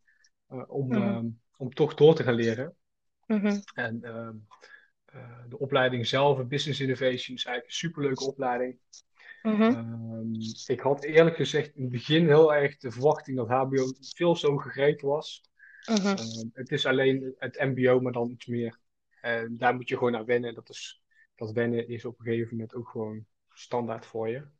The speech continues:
Speaker 2: Ja.
Speaker 1: Eh, de opleiding zelf, Business Innovation, is een, eh, een soort bedrijfskundeopleiding.
Speaker 2: Mhm.
Speaker 1: Waarbij je bij, ehm, eh,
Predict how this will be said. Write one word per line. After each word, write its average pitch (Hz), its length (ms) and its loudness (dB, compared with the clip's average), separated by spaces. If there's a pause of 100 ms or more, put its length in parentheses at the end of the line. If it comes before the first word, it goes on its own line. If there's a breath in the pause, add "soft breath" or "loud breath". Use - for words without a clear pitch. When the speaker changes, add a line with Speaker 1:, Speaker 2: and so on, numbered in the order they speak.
(500 soft breath)
Speaker 2:
Ja. 220 260 2 (100)
Speaker 1:
Eh, 107 540 -16 (180)
de 123 220 -10
opleiding 120 480 -2
zelf, 120 320 -4
Business 120 340 -6
Innovation, 117 580 -4
is - 380 -10 (400 soft breath)
een, 117 320 -4
eh, 117 80 -6 (200)
een 123 80 -8
soort 120 200 -6
bedrijfskundeopleiding. 143 1300 2 (600)
Speaker 2:
Mhm. 220 300 2
Speaker 1:
Waarbij 123 140 -4
je 123 80 -6
bij, 123 320 -8
ehm, 120 440 -10 (1000)
eh, - 100 -20